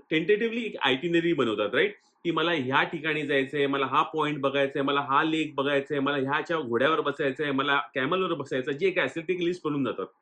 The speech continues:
राईट. Randomly गेलं तर तो प्लॅन एक्झिक्यूटच होत नाही.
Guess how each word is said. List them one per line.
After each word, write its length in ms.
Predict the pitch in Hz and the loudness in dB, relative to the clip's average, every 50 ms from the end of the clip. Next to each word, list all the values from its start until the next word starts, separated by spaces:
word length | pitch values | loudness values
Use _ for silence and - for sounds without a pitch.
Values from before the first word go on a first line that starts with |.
| _ _ _ _ _ - - | _ _ _ _ _ -4 -2
राईट. 180 | 170 208 - - - - - - | -2 -2 -2 -4 -18 -14 -4 0
Randomly 500 | 143 156 180 208 240 269 233 233 233 202 | 2 2 2 4 4 2 4 2 2 2
गेलं 200 | 190 175 180 180 | 4 4 4 4
तर 120 | 185 202 190 202 | 2 0 -2 -2
तो 60 | 196 | -2
प्लॅन 240 | - 165 156 160 156 | 0 0 -2 0 0
एक्झिक्यूटच 580 | 147 135 123 123 139 135 147 147 147 143 120 | -2 -4 -2 -4 -4 -2 -2 0 0 0 0
होत 120 | 117 110 98 - | 0 -4 -4 -6
नाही. 140 | 98 90 | -10 -10